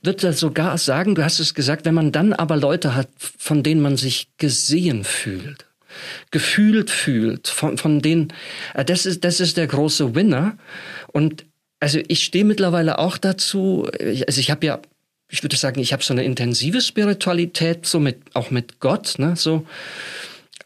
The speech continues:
als eine Wirklichkeit, als eine Atmosphäre. Aber ich hab immer auch noch so eine personale Gottesvorstellung. Und mir hat das manchmal echt ein bisschen Trost gegeben in der Einsamkeit, dass ich denk,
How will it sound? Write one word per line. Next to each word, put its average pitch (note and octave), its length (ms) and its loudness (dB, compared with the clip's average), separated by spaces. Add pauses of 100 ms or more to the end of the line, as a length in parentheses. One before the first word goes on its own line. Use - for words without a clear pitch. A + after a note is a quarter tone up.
(320)
als C3+ 240 -2
eine B2 160 0
Wirklichkeit, E3 640 0
als A2+ 220 -2
eine C#3 120 -2
Atmosphäre. D3+ 680 0
Aber C3 60 0
ich B2 80 -2
hab C#3+ 100 0
immer E3+ 220 2
auch D3+ 60 0
noch D3 120 0
so D3+ 100 -2
eine C3+ 120 0
personale D#3 580 0
Gottesvorstellung. C3 680 -2
Und B2+ 140 -4 (880)
mir D3 260 2
hat A3 120 2
das B3 180 -2
manchmal A3+ 440 2
echt A3 280 0 (500)
ein E3 160 0
bisschen A#3 560 0
Trost G3+ 500 0
gegeben C3 440 0
in C3+ 120 0
der C3+ 120 0
Einsamkeit, B2 540 -2
dass C#3+ 160 0
ich - 120 -4
denk, F#3+ 260 0